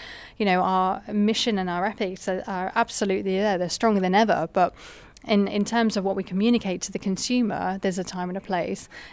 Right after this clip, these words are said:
And the front of the packaging needs to be taste-led, it needs to be desirably brand-led, it needs to be clean of, um, clean of messages so you can shop it in a,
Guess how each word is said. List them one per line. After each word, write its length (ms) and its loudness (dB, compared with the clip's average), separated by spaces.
And 300 2
the 60 2
front 360 6
of 40 2
the 60 -6
packaging 720 -2
needs 300 0
to 100 -2
be 480 -2
taste-led, 640 2
it 80 -2
needs 200 -4
to 80 -8
be 80 -2
desirably 760 0
brand-led, 640 -2
it 80 -4
needs 240 -10
to 80 -16
be 220 -6
clean 460 2
of, 260 -6
um, 380 -6
clean 260 2
of 100 -2
messages 460 0
so 100 -2
you 160 -2
can 180 -4
shop 300 -4
it 80 0
in 80 -2
a, 140 0